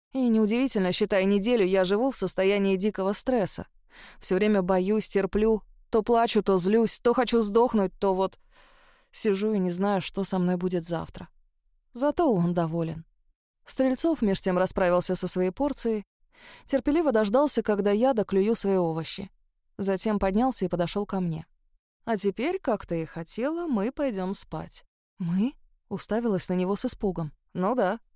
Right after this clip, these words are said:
Кровать здесь, знаешь ли, одна. Да и потом, между нами уже столько всего было, что спать в разных койках — это просто смешно".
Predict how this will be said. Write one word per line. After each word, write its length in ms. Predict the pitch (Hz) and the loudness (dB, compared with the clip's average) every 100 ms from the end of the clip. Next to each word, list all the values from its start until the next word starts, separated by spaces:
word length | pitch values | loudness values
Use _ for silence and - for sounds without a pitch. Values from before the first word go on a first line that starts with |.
| _ _ - | _ _ -2
Кровать 360 | 202 190 175 | 2 4 4
здесь, 240 | 165 165 165 | 2 -2 0
знаешь 320 | 165 160 - | -4 -4 -4
ли, 60 | |
одна. 340 | 165 160 165 226 _ _ _ _ _ - - - | -4 -2 -4 -6 _ _ _ _ _ -20 -20 -4
Да 120 | 220 | 4
и 80 | 214 | 4
потом, 340 | 214 214 196 | 4 4 4
между 320 | 190 196 190 202 | 4 2 2 4
нами 300 | 190 185 180 | 4 4 4
уже 260 | 180 185 | 4 2
столько 520 | 170 - 214 190 165 | 2 0 2 2 2
всего 320 | 156 - 160 165 | -4 0 0 2
было, 440 | 190 277 175 - _ | 2 0 0 -4 _
что 400 | - - 156 156 | -16 -10 -10 -8
спать 340 | - 180 170 | -6 -6 -2
в 20 | |
разных 380 | 185 185 185 185 | 0 2 0 0
койках — 380 | 262 277 185 - | -2 -2 -2 -2
это 180 | 214 175 | -4 -2
просто 360 | 175 175 180 | -2 -2 -4
смешно". 560 | 170 180 180 - - | -4 -2 -4 -6 -10